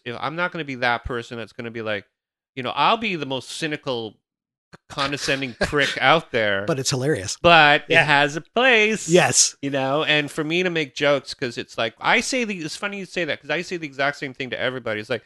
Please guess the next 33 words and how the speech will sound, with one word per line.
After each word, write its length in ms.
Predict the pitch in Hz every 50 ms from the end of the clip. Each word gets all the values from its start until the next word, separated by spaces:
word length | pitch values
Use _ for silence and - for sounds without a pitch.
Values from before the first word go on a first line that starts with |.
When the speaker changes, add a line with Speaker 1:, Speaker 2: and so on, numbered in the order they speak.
| _ _ _ _ _ _ _ -
Speaker 1:
we're 80 | 147
doing, 360 | 143 - - 180 185 190 190
we're 60 | 160 147
putting 300 | - - 240 247 240 202
s-, 180 | - - - -
a 40 | -
silly 380 | - - - 202 202 220 240 226
little 220 | 220 202 180 180
show 440 | - - - 180 165 160 143 135 135
on 140 | - 120 131 135
a 40 |
silly 380 | 131 - - 139 139 160 175 160
little 180 | 156 147 135 123
stage 540 | - - - 135 131 120 104 98 - - _ _ _ _ -
for 80 | - 139
people 340 | - - 170 170 - 165 135
to 160 | - - - 135
un-, 180 | 139 139 -
have 240 | - - 156 135 -
fun. 420 | - _ - 170 165 120 78 67 - _ _ _ _ _ _ _ _ -
Speaker 2:
Yeah. 100 | 120 120
Speaker 1:
We 120 | 160 196
should 320 | 180 - - 233 202 170 -
take 280 | - 202 190 175 180 -
that 340 | 151 131 131 123 - - 120
and 100 | 117 127
use 160 | 139 143 139
that 160 | 156 113 -
as 340 | - 110 123 123 123 117 -
the 300 | _ - 120 113 113 107 _ _ _ _ _ _ _ _ -
pushing 380 | - - 202 - - 202 175 160
off 280 | 143 139 139 135 - -
point. 280 | - 101 78 - -